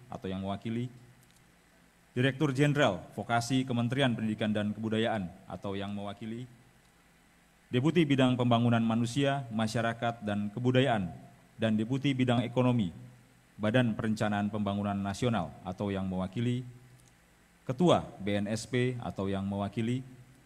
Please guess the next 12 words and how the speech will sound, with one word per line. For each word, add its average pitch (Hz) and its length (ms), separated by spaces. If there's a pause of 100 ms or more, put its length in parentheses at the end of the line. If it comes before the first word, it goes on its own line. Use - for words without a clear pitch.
(520)
Deputi 151 400
Bidang 131 320
Perekonomian 127 720
dan 110 160
Deputi 139 400
Bidang 120 320
Pembangunan 120 480
Manusia 120 480
dan 110 160
Kebudayaan, 113 560
Sekretariat 101 560
Kabinet 117 480